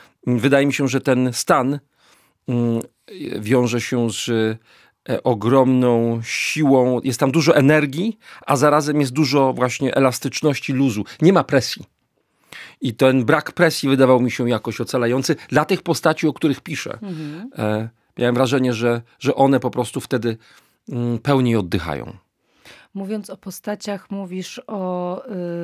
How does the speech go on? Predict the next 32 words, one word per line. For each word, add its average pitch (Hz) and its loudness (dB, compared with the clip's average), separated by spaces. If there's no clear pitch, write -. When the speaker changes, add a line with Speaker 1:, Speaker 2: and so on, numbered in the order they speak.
Speaker 2:
autorach, 190 -6
autorkach, 190 -6
czy 247 -8
mówisz 220 -8
o 202 -14
bohaterach? 160 -12
Speaker 1:
I 175 2
tych, - 0
i 139 -2
tych. - -2
To 120 0
znaczy, 120 0
czasem 131 -2
interesowała 120 0
mnie 120 0
biografia, 113 2
jak 117 0
w - -20
przypadku 110 -8
Caravaggia, 113 -4
czasem 123 -2
interesowała 117 2
mnie 110 2
tylko 123 0
i 117 0
wyłącznie 113 -4
postać, - -8
jak - -14
w - -20
przypadku - -8
na 104 -6
przykład, - -10